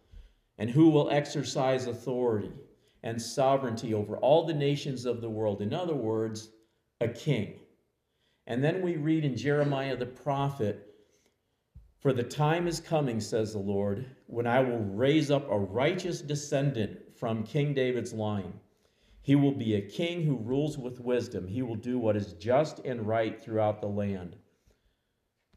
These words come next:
So Jeremiah saw someone's coming. It's gonna be a descendant of King David, rule on his throne, and rule with justice and righteousness. And,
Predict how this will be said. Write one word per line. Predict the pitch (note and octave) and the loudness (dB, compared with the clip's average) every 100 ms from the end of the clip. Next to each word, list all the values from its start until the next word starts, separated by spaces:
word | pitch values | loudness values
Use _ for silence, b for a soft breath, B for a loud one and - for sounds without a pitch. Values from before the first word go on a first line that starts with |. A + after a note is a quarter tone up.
| _ _ _ _ | _ _ _ _
So | - A2+ | -4 0
Jeremiah | C#3+ G3 E3+ C#3+ C3 B2+ | 4 6 6 4 2 0
saw | B2+ A#2+ A#2 | 2 2 2
someone's | - C#3+ E3 F#3 F#3 | 2 0 2 -2 -4
coming. | B2+ G#2+ G2+ B2+ - _ _ _ _ _ _ _ | -2 0 -2 -4 -10 _ _ _ _ _ _ _
It's | _ | _
gonna | C#3 B2 | -4 -2
be | A2+ A2 | -2 -2
a | |
descendant | G#2 - B2 D3+ E3 | -4 -2 0 0 -2
of | D#3+ | -4
King | E3+ E3 | -6 0
David, | C3 G#2 G2+ G#2 - - - _ _ _ _ _ _ _ C#3+ | 2 4 2 -2 -6 -16 -20 _ _ _ _ _ _ _ -12
rule | G#2 B2+ D#3+ D#3 | -2 2 4 4
on | D3+ | 2
his | E3 E3 | -2 -4
throne, | - A#2 G#2 G#2+ | -4 0 0 0
and | A2+ A2+ A2 | -4 -6 -2
rule | B2 A#2 | 0 2
with | G#2 F#2+ | 0 -2
justice | A#2 A#2 C3 D3+ C#3+ | 0 0 0 -6 -6
and | D3 A#2+ | -6 -2
righteousness. | G#2+ G#2 F#2 F2 - - - b b b b b b b | 0 0 -4 -12 -14 -16 -18 b b b b b b b
And, | A#2+ B2 B2 | 0 2 2